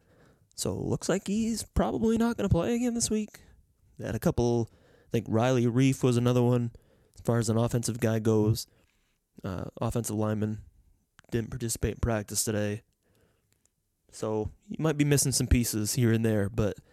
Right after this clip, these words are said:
this should be a game that they, uh, they can win,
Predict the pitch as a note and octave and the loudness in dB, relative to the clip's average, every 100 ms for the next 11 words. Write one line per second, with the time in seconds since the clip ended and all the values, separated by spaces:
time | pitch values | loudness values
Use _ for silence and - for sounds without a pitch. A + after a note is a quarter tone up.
0 | _ _ _ _ _ _ _ - D3 - | _ _ _ _ _ _ _ -10 -8 -4
1 | C#3 C3 A2+ G#2 A2 G#2+ G#2+ G2+ G#2 - | 0 2 2 -2 -2 0 -2 -4 -6 -4
2 | A2+ G#2 G#2+ F2 F2 - _ _ _ _ | -2 -2 -2 -4 -8 -10 _ _ _ _
3 | _ _ _ _ _ _ _ _ _ - | _ _ _ _ _ _ _ _ _ -20
4 | _ _ _ _ _ G#2+ A#2+ G#2+ F2+ | _ _ _ _ _ -6 -4 -6 -8